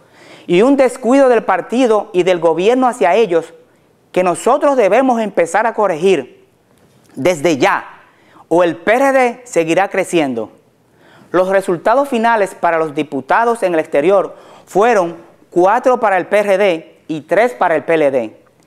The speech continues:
En el dos mil cuatro sacamos más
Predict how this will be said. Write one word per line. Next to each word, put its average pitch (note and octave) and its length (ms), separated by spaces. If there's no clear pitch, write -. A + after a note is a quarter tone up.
En G3 160
el G3 80
dos G3+ 200
mil C#4 220
cuatro A3+ 640
sacamos G#3+ 580
más G3+ 500